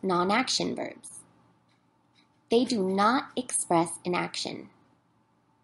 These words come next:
They express a state. We use them to talk about thoughts, emotions, senses, and states of being. We do not use them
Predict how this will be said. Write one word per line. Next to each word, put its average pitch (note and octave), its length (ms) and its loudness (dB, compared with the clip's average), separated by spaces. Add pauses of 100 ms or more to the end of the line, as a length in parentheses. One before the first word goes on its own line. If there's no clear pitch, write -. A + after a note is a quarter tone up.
(340)
They A#3+ 140 4
express E3+ 480 0
a G3 60 0
state. - 460 0 (1800)
We B3+ 80 6
use B3+ 360 6
them F3+ 320 4
to - 120 -6
talk E3 260 4
about D#3+ 400 0
thoughts, - 600 0 (300)
emotions, F3+ 760 2 (340)
senses, F3 680 0 (420)
and E3+ 160 0
states F3 380 0
of F3 180 -10
being. D3+ 480 -2 (960)
We A3 120 2
do F#3+ 140 0
not A3 400 2
use F3 280 2
them D#3+ 360 0